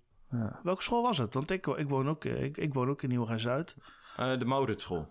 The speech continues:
Speaker 2: Ik weet niet,
Speaker 1: Oh,
Speaker 2: zeg je dat
Speaker 1: ja,
Speaker 2: wel?
Speaker 1: ja, ja, sowieso, man. Ja, ja,
Speaker 2: Ja.
Speaker 1: ja, ja. Mauritschool, dat, eh, ja, nou ja, voor de luisteraars misschien niet zo interessant, maar ik weet wel waar de Mauritschool, eh, zit, eh.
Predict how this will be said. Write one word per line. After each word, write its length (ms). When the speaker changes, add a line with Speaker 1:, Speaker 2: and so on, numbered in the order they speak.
Speaker 2:
Ik 100
weet 20
niet, 100
Speaker 1:
Oh, 60
Speaker 2:
zeg 140
je 60
dat 80
Speaker 1:
ja, 60
Speaker 2:
wel? 100
Speaker 1:
ja, 120
ja, 140
sowieso, 440
man. 220
Ja, 160
ja, 100
Speaker 2:
Ja. 60
Speaker 1:
ja, 120
ja. 260
Mauritschool, 580
dat, 240
eh, 280
ja, 260
nou 100
ja, 120
voor 160
de 60
luisteraars 480
misschien 240
niet 120
zo 100
interessant, 480
maar 180
ik 80
weet 160
wel 100
waar 80
de 60
Mauritschool, 680
eh, 60
zit, 300
eh. 120